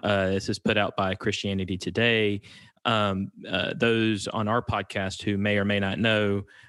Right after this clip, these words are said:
um, it kind of follows the rise and fall of Mars Hill Church in Seattle, Washington, um, who was led by a very charismatic, dynamic, um, polarizing, um, guy named Mark Driscoll. Um, and full disclosure,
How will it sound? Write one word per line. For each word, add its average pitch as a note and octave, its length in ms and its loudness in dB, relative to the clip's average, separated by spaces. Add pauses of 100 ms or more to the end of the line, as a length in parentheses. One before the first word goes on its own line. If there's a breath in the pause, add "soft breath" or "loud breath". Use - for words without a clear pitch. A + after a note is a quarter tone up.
(120 loud breath)
um, G#2 280 0
it G#2+ 360 0
kind A#2 200 -2
of G#2 80 -2
follows A#2+ 480 0
the A2 100 -2
rise A2+ 840 0
and A2 160 -2
fall A2 280 0
of F#2+ 100 -6
Mars A2+ 240 2
Hill A2 140 0
Church A2 340 -2
in F#2+ 80 -4
Seattle, A2 460 0
Washington, G#2 640 -2 (480 loud breath)
um, G#2 260 2
who A2+ 100 0
was G#2 200 -2
led A#2 340 2
by G#2 300 2
a G2 140 -2
very B2+ 500 0 (360)
charismatic, A#2+ 760 -2 (160)
dynamic, A2 800 0 (160)
um, F#2 600 0 (160)
polarizing, G2+ 760 -2 (480 loud breath)
um, G2 520 0 (220)
guy G#2+ 180 2
named G#2 200 0
Mark A#2 300 -2
Driscoll. D3+ 540 0 (600 loud breath)
Um, A#2 320 0
and A#2 300 0
full G3+ 180 2
disclosure, A#2+ 720 -2